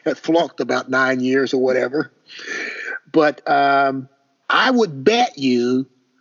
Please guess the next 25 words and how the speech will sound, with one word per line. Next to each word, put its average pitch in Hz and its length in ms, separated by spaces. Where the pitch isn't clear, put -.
that 135 260
ninety 190 840
percent 165 640
of 135 120
the, 127 140
our 165 180
friends 151 480
that 127 180
voted 170 320
in 175 120
that 185 120
election, 175 560
their 170 140
first 208 320
election, 170 400
they 151 220
voted 156 480
for 143 560
Jimmy 135 240
Carter. 107 340
I 147 100
would, 170 180
I 160 80
would 202 220
bet 220 220